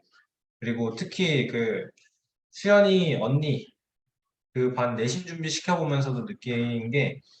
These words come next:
문제를 정확하게 이해하고 풀어야 돼. 알겠어? 어떻게 어떻게든 답을 구해낸다 보다도 중요한 게 그거야. 알겠지? 어, 문제를 정확하게 이해를 해야 돼. 문제를 풀이하는 방법을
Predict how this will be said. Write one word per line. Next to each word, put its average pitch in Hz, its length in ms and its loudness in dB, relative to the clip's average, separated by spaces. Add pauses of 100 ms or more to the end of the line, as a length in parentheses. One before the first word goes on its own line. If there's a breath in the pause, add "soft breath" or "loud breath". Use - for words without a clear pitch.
(160 soft breath)
문제를 175 480 4
정확하게 196 560 2 (120)
이해하고 175 560 2
풀어야 139 300 -6
돼. 95 60 -10 (260)
알겠어? 107 280 -6
어떻게 262 440 4
어떻게든 190 540 4
답을 202 640 4
구해낸다 135 840 0 (380)
보다도 139 460 2
중요한 120 480 -4
게 139 180 -2
그거야. - 320 -8 (300)
알겠지? 101 500 -10
어, 101 140 -6
문제를 123 420 0
정확하게 123 500 2
이해를 110 420 -6
해야 120 120 -4
돼. 95 80 -6
문제를 147 560 2
풀이하는 208 500 2
방법을 143 680 -2